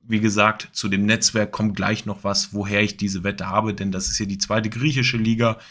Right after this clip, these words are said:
Wir sind hier auf ein Unentschieden gegangen. Wichtig, ähm, ich hab dir gerade eben schon gesagt, vielleicht, ah, jetzt sieht man fünfunddreißig Prozent Profit, okay, Value, alles klar.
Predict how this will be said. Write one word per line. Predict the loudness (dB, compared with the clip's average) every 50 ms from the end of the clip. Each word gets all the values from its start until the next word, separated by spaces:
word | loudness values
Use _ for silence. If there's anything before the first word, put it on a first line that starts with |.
| -20 -20 _ -4
Wir | 0 2
sind | 4 4 4 4
hier | 4
auf | 2 2 0
ein | -2
Unentschieden | -4 -2 -2 0 2 2 2 2 0 -2
gegangen. | -2 -2 -4 -8 -10 -10 -14 -18 _ _ _ _ _ _ -20 _ _ _ _ _ _ _ _ _ _ _ _ _ _ _ _ _ _ _ _ _ _ _ -2
Wichtig, | 2 2 2 2 2 0 -2 -2 -2 -6 -8 -2 2
ähm, | 4 4 6 4 4 4 4 2 2 0 -4 -6
ich | -6 -2 -2
hab | -2 0
dir | 0
gerade | 2 2 2 2
eben | 2 0
schon | 0 0 2
gesagt, | 2 4 4 4 4 2 0 -4 -8 -8 -10 _
vielleicht, | -16 -8 -2 2 2 4 4 2 -2 -6 -6 -6
ah, | -2 0 0
jetzt | 2 0 0 -2 -4
sieht | -4 -4 -4 -4 -4
man | -2 -2 -2 -2 -6 -8 _ _ _ _ _ _ _ _
fünfunddreißig | -8 -4 -2 0 2 4 6 6 4 4 0 -4
Prozent | -6 -8 -6 -2 -2 -2 -4
Profit, | -2 0 -2 0 0 -4 -6
okay, | -8 -10 -6 -2 0 0 2 0 0 0 0
Value, | 0 0 2 2 2 2 2
alles | 2 0 0 -2 -2 -2
klar. | -2 -2 -4 -2 -4 -6